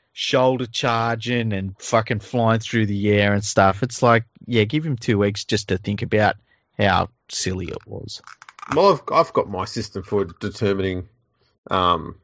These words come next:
Speaker 2: how many weeks a player should get suspended.
Speaker 1: Yeah.
Speaker 2: And so the first one is, um, how many weeks the actual incident deserves, just on its
Speaker 1: Yeah.
Speaker 2: own, not taking
Speaker 1: Yeah.
Speaker 2: into account any stupidity,
Speaker 1: Uh-huh.
Speaker 2: just the actual incident itself. And I think for the incident itself, he deserves one week.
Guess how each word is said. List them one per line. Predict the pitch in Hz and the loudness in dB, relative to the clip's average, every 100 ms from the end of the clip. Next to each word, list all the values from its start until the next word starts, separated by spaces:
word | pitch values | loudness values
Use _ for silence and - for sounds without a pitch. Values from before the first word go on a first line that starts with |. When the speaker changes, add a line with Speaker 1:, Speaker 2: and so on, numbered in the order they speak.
| _ _ | _ _
Speaker 2:
how | - 107 | -2 0
many | 98 | 0
weeks | 92 90 101 | -2 -4 -6
a | |
player | - 90 | -2 -2
should | - 101 | -2 -8
get | 98 | -8
suspended. | - 95 98 87 - - _ _ _ 120 | -8 -8 -6 -6 -8 -12 _ _ _ -4
Speaker 1:
Yeah. | 110 95 107 - - _ - | -2 -2 -8 -18 -20 _ -8
Speaker 2:
And | 113 | 0
so | 110 98 - _ | 2 2 -2 _
the | - | -8
first | - 165 - | 2 2 4
one | 123 107 | 4 2
is, | 101 92 - _ _ _ - | 0 -6 -14 _ _ _ -6
um, | 104 98 98 95 95 90 _ _ _ - | -2 2 2 0 -4 -14 _ _ _ 0
how | 160 | 2
many | 165 | 4
weeks | 113 120 110 - | 2 0 -2 -2
the | 110 | -4
actual | - 104 | -4 -4
incident | 113 110 107 101 | -2 0 0 0
deserves, | 107 90 92 107 139 - - _ - | 0 2 4 4 2 -8 -20 _ 0
just | 131 | 4
on | 131 104 | 6 4
its | 110 | 2
Speaker 1:
Yeah. | 92 | -2
Speaker 2:
own, | 85 - | -4 -6
not | 135 135 | -4 2
taking | 151 135 | 4 4
Speaker 1:
Yeah. | - | 0
Speaker 2:
into | 131 120 110 | -2 -2 -2
account | 107 120 101 98 | -2 -4 -4 -4
any | 107 104 | -6 -6
stupidity, | - 104 104 90 87 - _ _ _ - | -8 -8 -8 -8 -10 -12 _ _ _ -12
Speaker 1:
Uh-huh. | 101 101 | -8 -2
Speaker 2:
just | 151 - | -2 -2
the | 156 135 - | -2 -2 -2
actual | 117 - 135 113 | -4 0 0 2
incident | 123 110 107 98 | -2 0 0 0
itself. | - 82 - _ _ _ _ - | -4 -6 -8 _ _ _ _ -4
And | 113 | -4
I | |
think | 117 135 110 | 0 0 0
for | - | -4
the | 110 | -4
incident | 123 139 120 | -4 -6 -6
itself, | - 107 92 - | -2 0 0 -2
he | 113 | -2
deserves | 107 98 98 95 | 0 2 2 2
one | 98 92 | -4 -4
week. | 90 92 - | -6 -10 -12